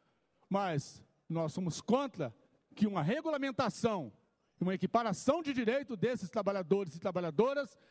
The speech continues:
venham prejudicar o conjunto de trabalhadores brasileiros. Aí nós somos contra. E principalmente a nossa categoria, a categoria que eu represento,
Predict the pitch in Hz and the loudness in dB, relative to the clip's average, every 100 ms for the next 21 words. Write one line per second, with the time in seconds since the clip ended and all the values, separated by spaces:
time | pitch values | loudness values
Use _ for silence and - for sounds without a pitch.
0 | - 160 233 247 - 294 381 294 277 220 | -8 2 2 2 -2 -2 0 0 -2 -2
1 | - 233 262 233 - _ _ _ _ 220 | -2 0 0 -2 -10 _ _ _ _ -4
2 | - 247 151 208 247 202 - 196 190 165 | 0 -2 0 0 0 -4 -2 0 0 -2
3 | 170 151 135 147 139 117 - - _ - | -2 -2 -4 -4 -4 -6 -8 -18 _ -2
4 | 208 196 208 180 165 160 139 131 107 - | 0 0 0 -2 -4 -6 -6 -6 -8 -10
5 | - - _ _ _ - 214 - 320 269 | -20 -20 _ _ _ -6 -2 0 0 0
6 | - 262 240 254 - 135 117 _ _ _ | 0 0 0 -2 -4 -10 -10 _ _ _
7 | _ _ _ - 226 247 294 - 247 220 | _ _ _ -2 0 0 -2 -2 -2 0
8 | 220 220 247 226 135 190 247 214 240 247 | 2 2 2 0 -4 -6 -2 0 2 2
9 | 262 226 254 226 214 202 185 226 - | 0 0 -2 -2 -2 -2 0 0 -2